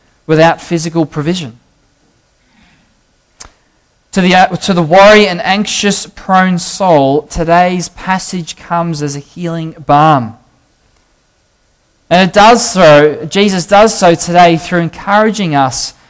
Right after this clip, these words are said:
with three great truths that Jesus wants us to know and cling to in faith to help ward off and fight anxiety.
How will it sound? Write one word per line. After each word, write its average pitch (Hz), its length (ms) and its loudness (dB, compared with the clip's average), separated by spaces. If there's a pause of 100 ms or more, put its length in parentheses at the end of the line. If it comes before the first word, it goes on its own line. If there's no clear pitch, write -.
(180)
with 170 160 0
three 220 600 -2
great 190 440 0
truths 139 600 -4
that 156 200 -12
Jesus 175 500 -8
wants 196 300 2
us 185 260 0
to 170 80 -6
know 175 420 2 (460)
and 170 160 -2
cling 254 280 2
to 180 160 -2
in 165 100 0
faith 190 600 -2 (920)
to 170 80 -2
help 175 300 2
ward 240 300 4
off 151 380 4
and 175 180 -4
fight 202 540 -2 (340)
anxiety. 156 760 -2